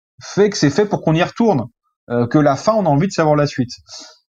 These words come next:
Mais ensuite, il y a aussi son mode de diffusion qui a beaucoup changé. Avant, il fallait quand même attendre.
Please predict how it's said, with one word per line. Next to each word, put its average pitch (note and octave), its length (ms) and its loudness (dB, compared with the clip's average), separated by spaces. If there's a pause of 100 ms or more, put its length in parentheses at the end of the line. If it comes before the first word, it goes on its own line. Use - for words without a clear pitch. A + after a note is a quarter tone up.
(160)
Mais C3+ 100 2
ensuite, F#3 360 0
il - 80 2
y - 0 -
a E3+ 40 6
aussi D#3+ 180 0
son F3+ 160 0
mode F3+ 160 0
de F#3+ 60 0
diffusion D#3 520 0
qui C#3 120 -6
a A2 60 -2
beaucoup A2 240 -6
changé. A2+ 300 -2 (360)
Avant, B2+ 380 2
il E3+ 80 -2
fallait C3+ 240 -2
quand D3+ 100 0
même C#3+ 140 0
attendre. D3 480 0